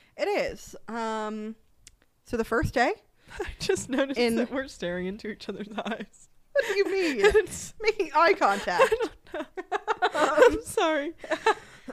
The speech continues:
Speaker 2: Uh, yes, go ahead. The concerts. <laughs>
Speaker 1: So the first night she added, she started singing Long Live.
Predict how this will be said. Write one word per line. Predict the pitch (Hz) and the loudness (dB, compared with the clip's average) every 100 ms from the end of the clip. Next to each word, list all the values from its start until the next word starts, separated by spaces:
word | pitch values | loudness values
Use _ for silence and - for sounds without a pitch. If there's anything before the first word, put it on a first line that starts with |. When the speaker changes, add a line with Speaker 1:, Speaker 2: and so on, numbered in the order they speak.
| - - _ | -20 -20 _
Speaker 2:
Uh, | 226 226 202 | 4 6 6
yes, | 226 196 - | 2 0 -2
go | 202 | -4
ahead. | 202 202 190 | -4 -4 -6
The | |
concerts. | 202 220 202 170 196 - | -6 -8 -8 -14 -12 -8
<laughs> | - - - - - 202 - - _ _ - | -8 -10 -14 -18 -18 -18 -20 -20 _ _ -10
Speaker 1:
So | 254 | -8
the | 240 | -2
first | 247 285 262 | -2 -2 -4
night | 226 - | -4 -6
she | 233 202 | -10 -6
added, | 202 247 277 - | -4 -4 -6 -10
she | 262 | -14
started | - 262 320 330 | -8 -4 -2 -4
singing | 277 226 190 | -6 -8 -6
Long | 180 156 | -8 -8
Live. | 170 - | -10 -10